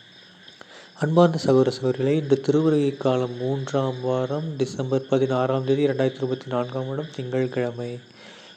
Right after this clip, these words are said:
இன்றைய நற்செய்தியில பாருங்க, நம்ம இயேசு கிறிஸ்து ஆண்டவர் என்ன சொல்றாரு? செம்மையா ஒரு நோஸ் கட் பண்ணி விடுறாரு. ஓகேங்களா? ஏன்னா அவர் கற்பித்துட்டு இருக்கும்போது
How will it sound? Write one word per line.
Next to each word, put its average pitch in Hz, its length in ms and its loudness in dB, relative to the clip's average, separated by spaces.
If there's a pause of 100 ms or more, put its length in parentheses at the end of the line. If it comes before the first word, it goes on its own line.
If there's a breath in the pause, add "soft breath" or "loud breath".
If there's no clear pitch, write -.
(100)
இன்றைய 151 300 0
நற்செய்தியில 156 320 4
பாருங்க, 139 300 0
நம்ம 131 160 -2
இயேசு 139 260 -2
கிறிஸ்து 135 340 -2
ஆண்டவர் 123 640 -2
என்ன 139 320 -4
சொல்றாரு? 127 500 0 (580 loud breath)
செம்மையா 135 640 -4
ஒரு 143 160 2
நோஸ் 135 280 0
கட் - 180 -2
பண்ணி 127 240 -2
விடுறாரு. 120 380 0 (300)
ஓகேங்களா? 127 580 -2
ஏன்னா 131 60 -4
அவர் 165 240 0
கற்பித்துட்டு 160 560 0
இருக்கும்போது 131 800 0